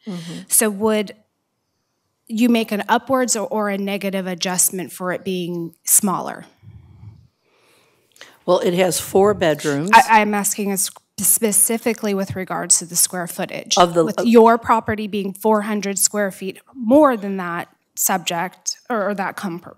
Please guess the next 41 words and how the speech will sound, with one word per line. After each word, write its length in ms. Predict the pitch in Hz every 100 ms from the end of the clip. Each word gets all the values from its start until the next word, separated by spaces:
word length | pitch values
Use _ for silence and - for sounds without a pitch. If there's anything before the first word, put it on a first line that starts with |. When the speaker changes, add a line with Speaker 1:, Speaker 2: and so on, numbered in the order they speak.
| -
Speaker 2:
comparable, 720 | - 202 190 185 175 170 202 - - - - -
would 180 | 208
you 140 | 196 214
think 280 | 214 208 202
that 180 | 165
your 200 | 196 202
property 480 | 208 208 196 202 196
would 180 | 175 185
sell 280 | - 196 185
for 380 | - 180 175 175 - _ _
more 600 | 208 208 208 208 240 302 - _ _ _ -
than 140 | 262
the 80 | 247
Carrillo 640 | 254 247 254 254 269 285
strictly 680 | - - - - 233 240 220
on 140 | 202
the 60 | 196
square 260 | 190 202 185
footage? 600 | - 160 - - - -
Speaker 1:
Okay, 220 | 175 160 - -
I 140 | 160
wouldn't 320 | 160 170 165
s-, 100 | 165
it 260 | - 170 160
wouldn't 440 | 156 175 165 165 -
rate 340 | 147 175 170 -
on 160 | 156
just 260 | 147 131 -
the 80 | 131
square 240 | - 151
footage. 340 | - - 139
That's 280 | - 156 -
my 120 | -
point. 440 | 143 - 190 147 - - - -
The 80 |
point 260 | 147 180 180
is 160 | 165 -
it's 180 | 156
the 140 | - 156
lot 420 | 143 165 170 -
size, 800 | - 202 185 185 226 254 -